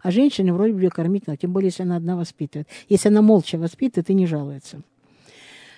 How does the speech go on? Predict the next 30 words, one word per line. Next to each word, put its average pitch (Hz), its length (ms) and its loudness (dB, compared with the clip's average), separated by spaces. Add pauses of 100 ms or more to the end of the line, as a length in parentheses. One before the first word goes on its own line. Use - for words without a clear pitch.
(120)
Так 196 180 -4
вот, 320 180 2
в - 340 -4
поисках 302 460 4
половой 269 380 6
идентификации 240 840 2
вот 202 220 0
у - 20 4
ребеночка 202 600 2
с 170 60 -4
двух 247 280 0
лет 254 380 4 (500)
начинает, 220 520 0
д-, 196 340 -2 (240)
идет, 247 340 2
э, 208 240 4
д-, 180 320 0
два 185 220 0
пути. 196 460 -2 (960)
Отделение 214 640 4
от 175 120 -6
мамы 226 540 0 (160)
и 196 100 2
поиск 269 320 0
себя, 226 340 0
если 247 220 -2
про 233 160 -4
мальчика 208 340 0
говорим, 170 160 0
мужского. 175 640 -2